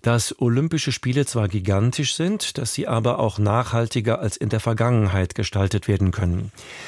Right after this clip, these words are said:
Genau diese Vergangenheit war hauptursächlich für die Ablehnung der Bevölkerung, wenn es um eigene Ausrichterpläne ging.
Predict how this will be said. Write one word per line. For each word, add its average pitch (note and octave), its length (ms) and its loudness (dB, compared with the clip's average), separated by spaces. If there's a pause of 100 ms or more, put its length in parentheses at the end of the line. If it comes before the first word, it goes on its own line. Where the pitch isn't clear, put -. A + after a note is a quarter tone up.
(320)
Genau C#3+ 240 4
diese D3 300 4
Vergangenheit B2+ 1000 2
war G#2 300 2
hauptursächlich A#2+ 1000 0
für G#2+ 140 0
die - 180 -2
Ablehnung F#2+ 600 0
der G2+ 100 -2
Bevölkerung, G2 720 0 (400)
wenn G#2 180 2
es F#2+ 140 0
um G#2 160 2
eigene G#2 540 0
Ausrichterpläne - 800 -4
ging. - 320 -6